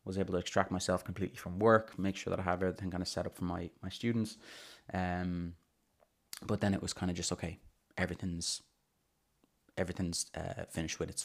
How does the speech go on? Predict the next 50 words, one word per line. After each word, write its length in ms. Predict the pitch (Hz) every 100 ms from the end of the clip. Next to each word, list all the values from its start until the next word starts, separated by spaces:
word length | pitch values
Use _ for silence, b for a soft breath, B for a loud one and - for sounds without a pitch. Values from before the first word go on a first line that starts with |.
| -
full, 260 | 95 92 90 -
full 220 | 95 90
two 180 | - 87
weeks 260 | 87 85 -
off, 280 | 90 90 - B B B B B 90
uh, 320 | 90 87 87 - 98
I, 20 | 95 92
I 80 |
did 160 | 95 92
the 100 | 95 95
right 120 | 92
amount 260 | 92 92 -
of 60 |
sorta, 440 | - 90 87 85 85 _ _ _ - -
uh, 560 | 80 57 50 50 50 50 - _ _ _ _ _ _ _ _
you 80 | -
know, 140 | 80 -
seeing 380 | - - 101 101
other 160 | 92 92 -
people, 440 | 92 - 92 90 - b b b -
uh, 400 | 85 82 82 82 - _ - _ _ _ -
making 260 | 87 82 -
sure 180 | - 85
I 40 |
saw 200 | - 82
friends, 480 | - - 92 90 85
family, 380 | - 90 90 82
all 140 | 87
that 180 | 87 -
sort 120 | 90
of 60 | 85
stuff. 320 | 90 90 - B B B -
But 140 | 95
then 100 | 82
I 80 | 87
also 260 | 90 92
had 160 | 87 90
a 100 | 87
lot 100 | 87
of 60 | 90
time 220 | - 87
to 100 | -
myself, 440 | 80 - 90 87
which 120 | 73 87
was 100 | 85
really, 360 | 92 104 95 92
really 140 | 87
beneficial, 500 | 87 85 82 - 87
I 40 |
find. 300 | 90 80 82